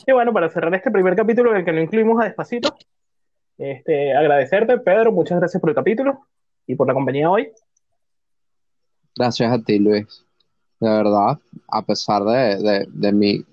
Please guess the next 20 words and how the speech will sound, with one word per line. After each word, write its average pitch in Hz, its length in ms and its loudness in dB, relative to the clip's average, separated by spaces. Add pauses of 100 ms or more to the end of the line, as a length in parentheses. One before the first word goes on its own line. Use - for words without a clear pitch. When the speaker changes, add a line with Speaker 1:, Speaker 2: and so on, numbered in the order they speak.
(140)
Speaker 2:
falta 120 600 -2
completa 107 600 0
de 131 100 -2
cultura 104 840 0 (320)
musical 107 560 -2
del 113 160 -2
rock 110 240 -2
de 117 140 0
los 117 160 -4
sesenta, 123 560 -4 (520)
pues, 98 200 0 (180)
eh, 101 400 -2
creo 98 320 0
que 107 360 -2 (760)
hice 123 300 0
aportes 123 480 -2
en 139 180 -2
otras 120 400 -2
áreas 117 600 -2 (420)
necesarias 107 800 -2